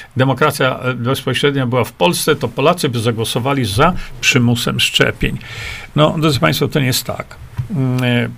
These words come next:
po pierwsze, e, e, po pierwsze, e, tak jak robią to Szwajcarzy, e, model demokracji bezpośredniej polskiej byłby lepszy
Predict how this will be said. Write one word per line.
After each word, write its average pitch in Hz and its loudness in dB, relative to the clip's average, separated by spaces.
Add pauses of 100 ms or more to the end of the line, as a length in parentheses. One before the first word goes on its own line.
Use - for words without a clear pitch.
po 160 4
pierwsze, 135 2 (420)
e, 143 -4
e, 127 -4 (120)
po 135 0
pierwsze, 143 0 (380)
e, 123 0
tak 147 2
jak 139 2
robią 135 6
to 127 2
Szwajcarzy, 135 2 (1160)
e, 123 2 (400)
model 131 2
demokracji 127 -2
bezpośredniej 123 -2
polskiej 123 -2
byłby 113 2
lepszy 127 4